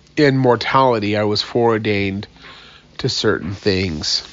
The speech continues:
And when God revealed that to me, um, it took me a minute 'cause it was so grand to understand, you know, who I am really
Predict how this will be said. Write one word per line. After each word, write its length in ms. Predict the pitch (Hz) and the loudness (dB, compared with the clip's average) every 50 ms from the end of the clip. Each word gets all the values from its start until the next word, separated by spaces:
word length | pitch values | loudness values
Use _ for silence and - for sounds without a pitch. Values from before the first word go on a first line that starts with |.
| - - - - - - - - - - - - - - - - - - - - - - - - | -18 -16 -16 -16 -16 -16 -20 -20 -20 -20 -20 -20 -20 -20 -20 -20 -20 -20 -20 -16 -16 -16 -10 -4
And 320 | - 123 120 117 113 120 117 | -2 0 0 0 0 0 -2
when 140 | 117 117 113 | -2 -2 -2
God 340 | 113 - 127 120 123 123 123 120 123 - - | 0 2 2 2 2 2 -2 -6 -8 -6 -4
revealed 440 | 120 117 107 101 110 113 117 113 110 | -4 -4 -2 0 0 0 0 2 2
that 260 | 107 98 80 - - | 2 2 0 0 -4
to 160 | - - 98 | -6 -4 -4
me, 380 | 95 95 95 90 82 87 101 107 - - - - - - - - - - - - - - - - - - - - - | -4 -4 -2 -2 -4 -4 -6 -8 -10 -12 -16 -16 -14 -12 -12 -12 -12 -14 -18 -20 -20 -20 -20 -20 -20 -20 -12 -4 0
um, 420 | 120 113 107 101 98 98 98 98 - | 2 2 4 4 2 2 0 -2 -2
it 140 | - 120 113 | -4 -4 -2
took 260 | - - 143 131 - | -2 -2 -2 -2 0
me 200 | 131 127 117 110 | 0 2 2 2
a 40 | 104 | 2
minute 480 | 104 107 110 107 104 101 92 - - | 2 2 2 2 2 2 2 0 -2
'cause 200 | - - 127 110 | -4 -4 -2 0
it 100 | 113 - | 0 0
was 140 | 67 - - | 0 0 -2
so 200 | - - 123 117 | 0 0 0 0
grand 680 | 107 95 - 104 98 101 101 98 98 101 101 101 101 - - - - - - - - - - - - - - - - - - | 0 0 2 2 4 4 4 2 0 -2 -4 -6 -8 -10 -14 -18 -20 -20 -20 -20 -20 -20 -20 -20 -20 -20 -20 -20 -20 -12 -8
to 120 | - 117 | -4 -2
understand, 800 | 117 110 107 107 107 - - - 107 104 107 104 104 95 90 85 - - - - - - - - - - - - - - - - - - - 277 220 190 - - - - - - - - - - - - - | -2 -2 0 0 -2 -2 -2 0 0 0 0 0 0 -2 -4 -6 -10 -12 -16 -20 -20 -20 -20 -20 -20 -20 -20 -20 -20 -20 -20 -20 -20 -20 -20 -18 -18 -18 -20 -20 -20 -20 -20 -20 -20 -20 -20 -20 -20 -10 -4
you 120 | 170 135 127 | -2 0 2
know, 140 | 113 101 | 2 2
who 240 | - - - - 135 | 0 0 2 4 4
I 140 | 120 107 104 | 6 6 4
am 320 | 104 104 110 107 98 95 | 2 2 2 2 0 2
really 480 | 95 101 104 98 90 87 85 82 95 107 | 2 2 2 2 2 0 -2 -2 -6 -8